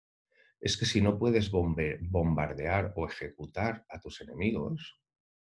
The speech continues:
mm, no acaba de funcionar del todo bien. Entonces, igual que profesionalmente os vais a tener que reformar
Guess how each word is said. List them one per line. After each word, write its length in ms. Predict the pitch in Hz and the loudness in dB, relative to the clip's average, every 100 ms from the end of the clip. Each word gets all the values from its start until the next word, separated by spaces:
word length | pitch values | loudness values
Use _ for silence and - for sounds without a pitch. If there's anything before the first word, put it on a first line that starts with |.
| _ _ _ - - - _ _ | _ _ _ -18 -18 -18 _ _
mm, 300 | - 92 90 - - - - - | -10 -6 -6 -10 -18 -20 -20 -20
no 360 | 73 82 107 123 | -16 -12 -8 -6
acaba 280 | 127 139 127 | 0 4 6
de 100 | 117 | 6
funcionar 680 | 123 113 101 95 98 95 | 6 4 6 4 6 6
del 240 | 92 85 82 | 4 4 2
todo 260 | 92 80 78 | 0 0 0
bien. 360 | 82 76 76 _ _ _ _ _ _ _ _ _ _ _ _ _ - | 0 -2 -6 _ _ _ _ _ _ _ _ _ _ _ _ _ 2
Entonces, 380 | 101 107 113 110 | 6 8 8 8
igual 320 | 110 117 120 | 10 8 8
que 420 | 147 135 123 113 | 6 8 8 6
profesionalmente 1040 | 107 107 104 98 101 98 95 98 98 92 85 | 6 4 4 2 4 6 6 6 4 4 4
os 220 | 92 92 | 2 4
vais 320 | 92 92 82 | 4 6 2
a 100 | 71 | -2
tener 320 | 71 73 76 | -4 -4 -4
que 80 | 76 | -6
reformar 640 | 69 69 73 76 76 76 | -10 -12 -10 -10 -8 -10